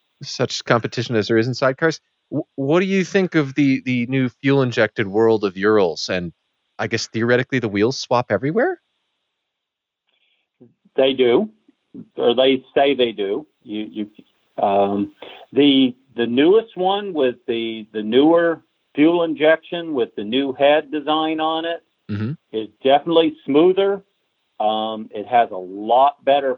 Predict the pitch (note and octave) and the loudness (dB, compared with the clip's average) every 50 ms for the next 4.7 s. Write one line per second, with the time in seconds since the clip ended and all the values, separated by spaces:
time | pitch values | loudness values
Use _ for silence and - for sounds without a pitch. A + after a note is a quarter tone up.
0 | _ _ - C3 C#3+ D3 D3+ E3 D#3+ C#3 C#3+ C#3+ D3 D3 C#3+ C3+ B2 A2+ B2 C3 | _ _ 0 2 2 2 2 0 0 0 0 0 0 -2 -4 -4 0 2 2 2
1 | C3 C3+ B2+ C3+ C3+ C3 C3+ C3 _ C#3 C3+ C3+ C#3 D3 D3 D3+ D3+ D3+ - B2+ | 0 0 -2 -4 -4 -4 -4 -8 _ -8 -6 -4 -4 -4 -4 -6 -10 -12 -14 -18
2 | G#2+ - _ - B2 B2+ B2+ _ - C#3 C#3 B2+ C3 B2+ B2+ B2 A#2 - - - | -18 -12 _ -4 -4 -4 -4 _ -6 -6 -4 -4 -4 -6 -8 -8 -10 -12 -6 -2
3 | A#2 B2 C3 D3+ F3 E3+ _ _ _ _ _ _ - - G#2+ A2+ C3+ E3+ F#3+ _ | 2 4 4 2 2 -2 _ _ _ _ _ _ -14 -10 -8 -8 -8 -8 -10 _
4 | _ - - G#2+ G#2+ A2+ A2+ A2 A2 A#2 A#2 A#2 A#2 A2+ | _ -18 -14 -12 -12 -12 -8 -4 -2 0 2 4 4 2